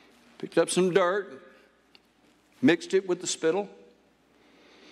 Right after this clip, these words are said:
wiped it in the eyes of the blind man,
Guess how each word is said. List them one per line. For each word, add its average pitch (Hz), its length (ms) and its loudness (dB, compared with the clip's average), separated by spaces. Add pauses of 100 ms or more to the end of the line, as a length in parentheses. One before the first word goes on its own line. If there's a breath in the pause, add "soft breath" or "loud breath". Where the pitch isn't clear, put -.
(460 loud breath)
wiped 175 400 2
it 208 220 0
in 170 220 0
the 160 100 2
eyes 175 440 2
of 147 100 -4
the 135 60 -2
blind 170 380 2
man, 160 400 -4